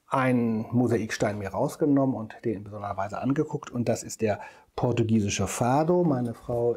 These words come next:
äh, ist ja halbe Portugiesin, insofern habe ich mit Portugal immer was zu tun. Und, ähm, das fand ich eben insofern interessant, weil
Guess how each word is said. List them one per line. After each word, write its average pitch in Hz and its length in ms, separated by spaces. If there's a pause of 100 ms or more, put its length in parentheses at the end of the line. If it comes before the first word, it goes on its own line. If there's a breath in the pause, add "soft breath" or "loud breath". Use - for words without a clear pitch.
(140)
äh, 110 260
ist - 200
ja 107 120
halbe 113 240
Portugiesin, 131 640
insofern 117 300
habe 117 140
ich - 80
mit 107 120
Portugal 139 380
immer 120 200
was 117 160
zu 131 100
tun. 123 300
Und, 113 140 (640 loud breath)
ähm, 110 320 (480 soft breath)
das 113 180
fand 127 220
ich 117 80
eben 117 180
insofern 127 360
interessant, 120 560
weil 117 360